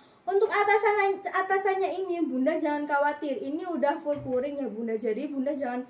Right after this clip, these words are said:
takut kalau, eh, nerawang ya, Bun. Ini aman, udah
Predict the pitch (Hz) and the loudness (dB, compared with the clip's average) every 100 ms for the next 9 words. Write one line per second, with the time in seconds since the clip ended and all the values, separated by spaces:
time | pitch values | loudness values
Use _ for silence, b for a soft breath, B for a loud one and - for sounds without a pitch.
0 | B B _ - 277 277 - 285 302 285 | B B _ -2 -2 -4 -6 -6 -4 -4
1 | 254 269 - - 262 254 247 240 240 247 | -4 -4 -10 -8 -4 -4 -2 -2 0 0
2 | 240 214 202 220 233 262 247 233 285 311 | -2 -6 -6 -8 -6 -6 -6 -8 -4 -2
3 | 262 | 0